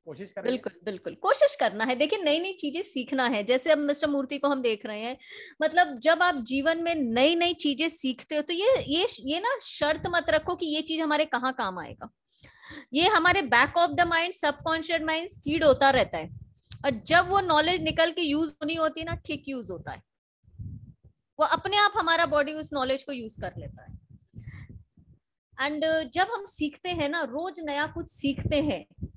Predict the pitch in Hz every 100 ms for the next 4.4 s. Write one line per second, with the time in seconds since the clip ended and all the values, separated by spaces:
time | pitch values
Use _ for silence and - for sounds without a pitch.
0 | - _ 330 330 349 226 277 320 330 339
1 | - 294 359 285 247 285 294 302 311 294
2 | 254 226 285 - - 208 233 269 247 240
3 | 254 262 277 247 254 277 247 185 214 226
4 | 226 185 -